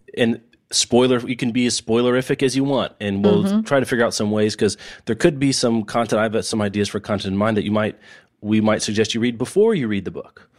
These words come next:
Speaker 2: Mm-hmm.
Speaker 1: Um, there could be some things we do during your read, some things after. So different stages of the reading process, as we all know, you know, there's different kinds of things you can do there. One of the things I like to do, and I'll do it for w-,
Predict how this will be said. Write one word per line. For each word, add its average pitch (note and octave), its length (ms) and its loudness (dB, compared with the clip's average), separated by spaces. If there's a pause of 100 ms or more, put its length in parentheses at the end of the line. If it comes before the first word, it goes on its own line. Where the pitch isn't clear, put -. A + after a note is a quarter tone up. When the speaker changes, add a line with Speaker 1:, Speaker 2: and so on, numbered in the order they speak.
(100)
Speaker 2:
Mm-hmm. F#3+ 380 0
Speaker 1:
Um, G2+ 240 4
there G2+ 100 2
could A2+ 240 -2
be A#2+ 100 -2
some A#2+ 220 -2
things A#2+ 240 -2
we A#2+ 60 -2
do B2+ 320 0
during C#3 560 -2 (180)
your G#2 160 -2
read, F2+ 320 -4
some A2+ 220 -2
things B2 280 0
after. C#3+ 420 -2
So G2+ 160 0
different C3+ 340 0
stages A2+ 400 0
of G2 60 -2
the F#2+ 80 0
reading G2 240 0
process, F#2+ 480 -2
as F#2 100 -4
we F#2 100 0
all F2+ 140 0
know, G2 300 2 (480)
you D3 100 2
know, G#2 80 4
there's G#2+ 140 0
different A#2 320 -2
kinds G#2+ 280 -2
of F2 100 -8
things G2 320 -2
you F2+ 140 -2
can F2 240 -4
do B2 280 2
there. F#2 180 -2
One C3+ 180 2
of C#3 80 2
the A2+ 40 -10
things G#2 180 -2
I G#2+ 100 2
like G#2 220 -2
to F#2 80 -14
do, F#2 160 -4
and G2 100 -4
I'll C#3 120 -4
do A2+ 180 0
it - 80 -2
for F2 160 -4
w-, F#2 360 -12